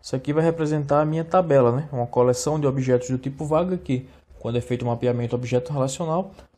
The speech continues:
é refletido em uma, a tabela no banco de dados com seus registros. Feito isso, já, já configurei aqui minhas classes. Preciso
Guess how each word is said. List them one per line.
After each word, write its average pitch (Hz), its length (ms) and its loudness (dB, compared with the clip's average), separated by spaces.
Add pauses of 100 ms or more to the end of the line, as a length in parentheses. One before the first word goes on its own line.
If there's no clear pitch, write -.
(120)
é 175 80 -4
refletido 160 560 -2
em 160 160 0
uma, 151 800 0
a 123 60 0
tabela 143 600 4 (200)
no 131 100 -2
banco 127 260 -2
de 135 120 0
dados 127 320 2
com 180 260 -6
seus 165 480 -4
registros. 147 640 -6 (680)
Feito 208 260 -4
isso, 226 400 -4
já, 147 420 0 (680)
já 127 760 2 (360)
configurei 135 400 -2
aqui 135 100 -6
minhas 156 300 -2
classes. 180 400 0
Preciso 156 500 -6